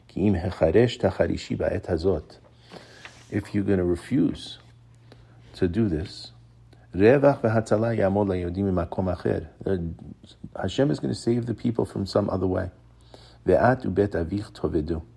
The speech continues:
And you and your father's house will be lost. Umi yodea. And who knows? Im le'et kazot igata lemachut.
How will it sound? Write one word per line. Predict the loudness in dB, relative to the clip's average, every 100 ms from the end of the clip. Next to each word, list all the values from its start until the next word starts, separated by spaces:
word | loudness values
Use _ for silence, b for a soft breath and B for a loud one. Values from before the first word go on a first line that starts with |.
| -20 b b b b -6
And | -2 2
you | 4 2 2
and | -2
your | -2
father's | -2 -4 -4 -6
house | -4 -4 -6
will |
be | -8 -6
lost. | -6 -6 -4
Umi | 0 2
yodea. | 2 0 -2 -2 -6
And | -6
who | -2
knows? | -2 -2 -6
Im | -6 -6
le'et | -6 -10
kazot | -10 -10 -6 -6 -6
igata | -10 -10 -8
lemachut. | -10 -10 -10 -10 -12